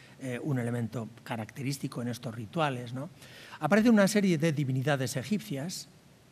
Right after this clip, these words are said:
eh, Isis, eh, eh, Anubis, eh,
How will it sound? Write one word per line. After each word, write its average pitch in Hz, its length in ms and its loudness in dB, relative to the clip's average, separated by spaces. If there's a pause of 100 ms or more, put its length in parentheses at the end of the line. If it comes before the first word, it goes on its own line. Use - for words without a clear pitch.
(1080)
eh, 143 360 -2
Isis, 170 840 0
eh, 123 580 -8 (600)
eh, 123 600 -8
Anubis, 156 840 2 (340)
eh, 123 480 -6